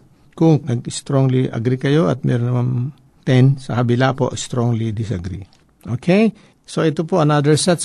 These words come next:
of questions. Pero ito po ay itutuloy natin sa susunod na pag-aaral. Ito pong, ah, nauna nating diniscuss, ang tawag po doon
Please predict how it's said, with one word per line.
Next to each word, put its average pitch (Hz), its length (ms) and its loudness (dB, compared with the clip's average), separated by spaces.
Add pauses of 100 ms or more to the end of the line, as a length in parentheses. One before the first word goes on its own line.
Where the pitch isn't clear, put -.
of 131 80 -8
questions. 135 800 -6 (400)
Pero 143 320 2
ito 147 240 0
po 160 160 2
ay 135 240 0
itutuloy 135 400 4
natin 120 400 2
sa 110 240 -2
susunod 110 400 0
na 104 160 0
pag-aaral. 107 720 -8 (400)
Ito 139 240 -2
pong, 190 560 4
ah, 151 400 6
nauna 151 320 4
nating 147 400 2
diniscuss, 107 800 -4 (280)
ang 101 160 -10
tawag 117 320 -6
po 123 160 -8
doon 120 320 -6